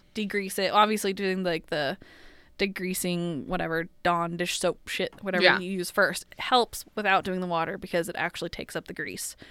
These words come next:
Speaker 2: Yeah.
Speaker 1: and actually helps you clean it <laughs> rather than just trying to wipe grease away with water.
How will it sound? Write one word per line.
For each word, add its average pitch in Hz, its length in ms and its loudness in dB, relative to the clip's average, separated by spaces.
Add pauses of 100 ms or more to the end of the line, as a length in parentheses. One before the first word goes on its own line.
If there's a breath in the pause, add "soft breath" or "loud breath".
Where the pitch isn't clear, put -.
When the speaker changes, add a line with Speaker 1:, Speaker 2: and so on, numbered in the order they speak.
Speaker 2:
Yeah. 175 280 -6
Speaker 1:
and 185 100 -4
actually 165 300 -2
helps - 260 -4
you - 80 -8
clean 208 260 0
it 190 180 0
<laughs> - 20 -10
rather 233 220 0
than 254 220 4
just 285 160 2
trying 220 260 4
to 208 80 0
wipe 185 260 4
grease 190 280 -2
away 180 180 -2
with 175 100 -6
water. 160 340 0